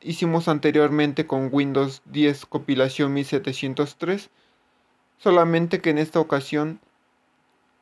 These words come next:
es la última actualización de Windows diez, ya que yo he tratado de actualizarla desde la memoria U S B, pero marca error.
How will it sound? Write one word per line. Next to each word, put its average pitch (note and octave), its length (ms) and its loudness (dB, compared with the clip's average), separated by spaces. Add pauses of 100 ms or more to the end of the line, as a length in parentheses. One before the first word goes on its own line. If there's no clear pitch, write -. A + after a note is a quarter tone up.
(180)
es E3 180 2
la D#3+ 80 6
última D#3+ 340 4
actualización C#3 840 -4 (180)
de D3 140 2
Windows D3 540 2
diez, G3+ 340 0 (1200)
ya F3+ 240 2
que G3+ 100 0
yo E3+ 120 4
he F3 60 4
tratado E3+ 440 4
de D#3+ 80 4
actualizarla D3 840 -2 (1080)
desde D#3 380 2
la C#3 320 4
memoria D3+ 480 2
U D#3 160 6
S E3 180 2
B, E3 160 4
pero C3+ 640 4 (480)
marca D#3+ 360 2
error. D#3+ 360 0